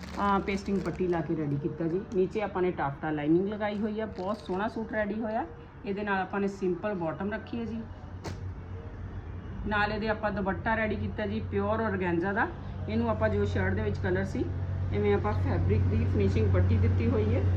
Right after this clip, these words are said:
ਤੁਸੀਂ ਸੇਮ ਲਗਵਾਉਣਾ ਚਾਹੁੰਦੇ ਹੋ, ਤੁਸੀਂ ਲੈਸਿਸ ਲਗਵਾਉਣਾ ਚਾਹੁੰਦੇ ਹੋ, ਤੁਸੀਂ ਦੱਸ ਸਕਦੇ ਹੋ। ਸੌਰੀ, ਰਿੰਕਲ ਪਏ ਹੋਏ ਨੇ, ਅਹ, ਟੇਲਰ ਕੋਲ ਸੂਟ ਆਏ ਨੇ, ਪ੍ਰੈਸ ਹੋ ਕੇ ਫਿਰ ਦੁਬਾਰਾ ਜਾਣਗੇ, ਠੀਕ ਹੈ ਜੀ। ਤੁਸੀਂ ਸੇਮ ਬਣਵਾਉਣਾ ਦੁਪੱਟਾ, ਸੇਮ ਬਣਵਾ ਸਕਦੇ ਹੋ।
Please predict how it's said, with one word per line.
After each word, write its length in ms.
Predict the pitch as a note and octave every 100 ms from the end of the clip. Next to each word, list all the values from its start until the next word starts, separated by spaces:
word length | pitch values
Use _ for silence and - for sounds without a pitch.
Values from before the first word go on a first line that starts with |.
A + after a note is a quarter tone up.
| -
ਤੁਸੀਂ 240 | A#3 B3+
ਸੇਮ 280 | - A3 G#3
ਲਗਵਾਉਣਾ 400 | - A#3 A#3 A#3+
ਚਾਹੁੰਦੇ 280 | - A3+ -
ਹੋ, 40 |
ਤੁਸੀਂ 260 | - - -
ਲੈਸਿਸ 440 | F#3 F3+ G#3 -
ਲਗਵਾਉਣਾ 380 | - A3+ A#3 A3
ਚਾਹੁੰਦੇ 280 | G#3 G3+ G#3
ਹੋ, 60 | A#3+
ਤੁਸੀਂ 260 | - A3
ਦੱਸ 260 | F#3 E3 -
ਸਕਦੇ 240 | F3+ G3
ਹੋ। 80 | A#3
ਸੌਰੀ, 360 | A3 G3+ G3+ G#3
ਰਿੰਕਲ 360 | F3+ F#3 G3
ਪਏ 200 | - G3
ਹੋਏ 140 | C#4 A3
ਨੇ, 160 | A#3
ਅਹ, 640 | - - - - - G3 F#3+
ਟੇਲਰ 300 | G3 F#3+ F#3+
ਕੋਲ 120 | G3+
ਸੂਟ 260 | G#3+ F#3+
ਆਏ 140 | F#3+ F#3
ਨੇ, 120 | G3 G3
ਪ੍ਰੈਸ 280 | E3+ -
ਹੋ 60 | G3+
ਕੇ 140 | F3+
ਫਿਰ 140 | F3 E3+
ਦੁਬਾਰਾ 380 | D3+ D#3+ D3 D3
ਜਾਣਗੇ, 420 | D#3+ D#3+ F#3+ D#4 - - - -
ਠੀਕ 140 | A3+ A#3
ਹੈ 40 |
ਜੀ। 120 | A#3
ਤੁਸੀਂ 300 | B3+ A3 A#3+
ਸੇਮ 280 | A#3 A3 A3+
ਬਣਵਾਉਣਾ 380 | B3 B3+ B3 A#3
ਦੁਪੱਟਾ, 360 | A3+ A3 A3+ A3
ਸੇਮ 300 | G#3 G3 G3+
ਬਣਵਾ 280 | A3+ A#3
ਸਕਦੇ 340 | - G#3 G3 G#3
ਹੋ। 120 | G4+